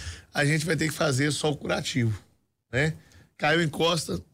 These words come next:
vamos buscar recursos pra tirar aquele pessoal ali, pra deslocar eles. Deu enchente, vamos arrumar recursos pra limpar, pra ajudar o pessoal, tudo. Mas só que nós temos que fazer um plano é de prevenção. Nós temos que ajudar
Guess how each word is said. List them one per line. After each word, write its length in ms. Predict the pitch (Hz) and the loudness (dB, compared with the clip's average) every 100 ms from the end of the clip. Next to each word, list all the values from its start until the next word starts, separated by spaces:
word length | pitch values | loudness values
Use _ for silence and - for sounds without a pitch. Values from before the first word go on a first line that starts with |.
| _ | _
vamos 220 | 120 151 165 | -4 -2 -2
buscar 320 | 156 - 143 | -4 0 2
recursos 500 | 139 117 139 156 - | 2 0 -4 -4 -4
pra 140 | 139 | -6
tirar 220 | 123 135 | -2 0
aquele 160 | 135 143 | 0 -2
pessoal 440 | 120 117 135 131 | -2 -4 0 2
ali, 320 | 127 147 170 160 - - - | 2 2 0 -4 -14 -20 -8
pra 120 | 135 | -4
deslocar 540 | 135 151 143 - 135 | 0 0 0 0 2
eles. 440 | 120 107 90 - - | 2 2 0 -4 -6
Deu 240 | 110 170 | 0 2
enchente, 640 | 160 - 175 180 170 175 165 - - _ - | 2 2 2 2 0 -4 -6 -10 -20 _ -6
vamos 200 | 160 165 | -2 0
arrumar 220 | 151 151 | 0 2
recursos 460 | 151 113 151 160 | 2 0 -4 -4
pra 140 | - 151 | -2 0
limpar, 460 | 143 117 156 160 | 0 0 0 0
pra 140 | 160 151 | 0 0
ajudar 240 | 147 147 | 0 2
o 80 | 147 | 2
pessoal, 360 | 147 - - 147 | 0 0 0 0
tudo. 260 | 131 120 | 0 2
Mas 200 | 147 135 | 2 2
só 260 | - 226 226 | 0 -2 -2
que 80 | 160 | 0
nós 180 | 127 | 2
temos 140 | 123 131 | 2 2
que 60 | 123 | 2
fazer 100 | 117 | 2
um 100 | 101 | 2
plano 400 | 107 156 151 95 - - | 2 4 4 2 -2 -4
é 120 | - | 0
de 100 | 143 | 0
prevenção. 600 | 147 139 175 160 143 135 - _ _ _ _ _ _ _ _ _ _ - | 2 0 0 -2 -2 -4 -6 _ _ _ _ _ _ _ _ _ _ -4
Nós 240 | 127 110 | 0 0
temos 320 | - 175 175 - | 0 0 0 -2
que 300 | - 139 104 - - _ _ _ _ - - - - | 0 2 2 -4 -16 _ _ _ _ -20 -20 -10 0
ajudar 640 | 123 131 123 107 113 98 | 2 2 2 2 2 2